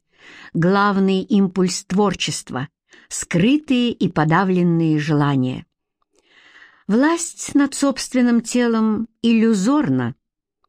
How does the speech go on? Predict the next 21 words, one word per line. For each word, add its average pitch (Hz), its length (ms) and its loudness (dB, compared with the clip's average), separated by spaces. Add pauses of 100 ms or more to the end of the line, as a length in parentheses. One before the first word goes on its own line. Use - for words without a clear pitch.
(200)
Это 262 240 2
неверный 240 640 4
союзник 156 800 -2 (300)
и 233 100 4
ненадежное 196 840 2
убежище. 175 800 -2 (800)
Запретное 175 760 0
и 156 40 -2
постыдное 165 1040 -2 (240)
рвется 180 560 -2
на 220 160 2
волю. 190 420 -2 (540)
Сидящий 269 640 0
в - 100 -10
каждом 220 440 0
зверь 226 380 0
стремится 202 720 -2 (260)
сбросить 196 680 -2
хлипкие 226 540 -2
оковы 196 380 -2
цивилизации — 185 1000 -2